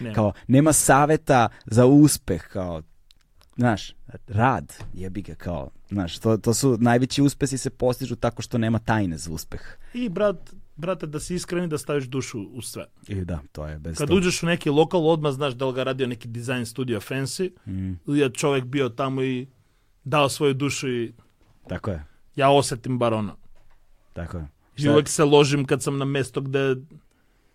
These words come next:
Speaker 1: ima ono, znaš, identitet. A identitet dolazi preko toga da znaš ko je gazda kluba i da je on tamo.
Speaker 2: Mm.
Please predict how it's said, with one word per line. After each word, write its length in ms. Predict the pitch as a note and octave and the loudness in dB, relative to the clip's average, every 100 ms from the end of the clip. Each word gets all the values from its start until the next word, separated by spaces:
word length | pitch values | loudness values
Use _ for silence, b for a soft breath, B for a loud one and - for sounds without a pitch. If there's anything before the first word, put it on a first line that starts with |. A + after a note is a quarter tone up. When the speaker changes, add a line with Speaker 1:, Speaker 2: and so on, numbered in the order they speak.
| _ _ _ | _ _ _
Speaker 1:
ima 300 | D#3+ D#3 D3 | -2 2 4
ono, 260 | C3+ C#3 C3 | 4 4 0
znaš, 440 | A#2 C3+ A#2+ - - | -2 -2 -4 -6 -8
identitet. 720 | D3+ D3 B2+ C#3 C3 A#2 - - | -2 -2 0 -2 -2 -4 -8 -4
A 100 | C#3+ | 0
identitet 460 | C#3+ C#3 C#3 D#3+ | 2 0 0 0
dolazi 380 | C#3 D3+ D3+ C#3+ | 4 6 6 2
preko 280 | C3 D3 C#3+ | -4 -6 -4
toga 280 | - D3 C#3+ | -2 0 0
da 120 | C3+ | -2
znaš 420 | A#2 C#3+ - - | -2 -2 -2 -10
ko 200 | - D#3 | -8 -4
je 60 | C#3 | 0
gazda 320 | C#3+ C3+ C3 | 0 0 -4
kluba 240 | C3 C#3+ | -6 -4
i 40 | C#3 | -2
da 60 | |
je 40 | B2 | -2
on 100 | A#2 | -4
tamo. 240 | A#2 F2+ - _ - | -6 -8 -12 _ -10
Speaker 2:
Mm. 360 | F#2+ F#2 F#2 | -6 -4 -4